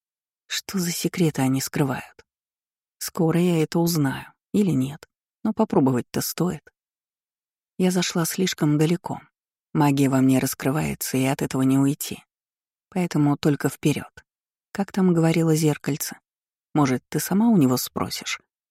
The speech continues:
Я долго крутила в голове эту фразу,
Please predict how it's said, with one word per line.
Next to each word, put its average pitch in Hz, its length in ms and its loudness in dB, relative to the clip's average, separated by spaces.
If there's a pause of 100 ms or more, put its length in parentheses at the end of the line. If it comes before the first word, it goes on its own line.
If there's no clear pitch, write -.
(380)
Я 180 160 6
долго 196 300 4
крутила 147 400 0
в 147 80 -2
голове 143 380 4
эту 135 160 -4
фразу, 135 440 -6